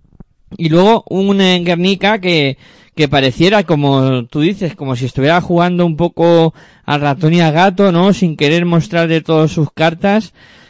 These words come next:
Y, y jugando como, como antes decías tú, al, al mus, al tran tran, ¿no?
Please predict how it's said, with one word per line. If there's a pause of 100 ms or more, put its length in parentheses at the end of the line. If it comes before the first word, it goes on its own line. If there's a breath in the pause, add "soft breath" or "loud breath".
(160 soft breath)
Y,
y
jugando
como, (180)
como
antes
decías
tú,
al,
al
mus,
al
tran
tran,
¿no?